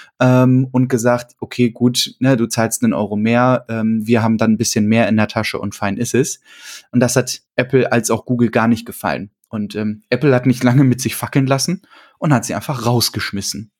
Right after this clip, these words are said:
Rausgeschmissen im Sinne von, Fortnite gibt es nicht mehr zum Downloaden. Dann,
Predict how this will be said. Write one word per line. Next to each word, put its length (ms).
Rausgeschmissen 640
im 100
Sinne 240
von, 400
Fortnite 640
gibt 300
es 220
nicht 360
mehr 320
zum 420
Downloaden. 540
Dann, 260